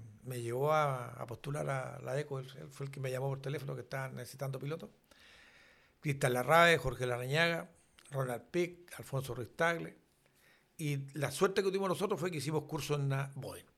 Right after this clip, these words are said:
y los instructores de la Boeing eran, habían sido todos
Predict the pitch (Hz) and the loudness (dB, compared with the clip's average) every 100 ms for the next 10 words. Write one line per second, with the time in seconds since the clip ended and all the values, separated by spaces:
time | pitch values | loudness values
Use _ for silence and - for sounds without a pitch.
0 | _ _ _ _ - 123 127 127 127 - | _ _ _ _ -10 -6 -6 -6 -4 2
1 | 175 196 196 - _ _ - 135 131 131 | 4 2 -2 -14 _ _ -14 -6 -4 2
2 | 165 180 151 147 143 143 139 135 - 151 | 2 2 0 2 2 2 0 0 0 4
3 | 147 139 - - - - - - - - | 4 2 -6 -20 -20 -20 -20 -20 -20 -20
4 | _ _ - - 185 185 135 | _ _ -10 0 4 4 4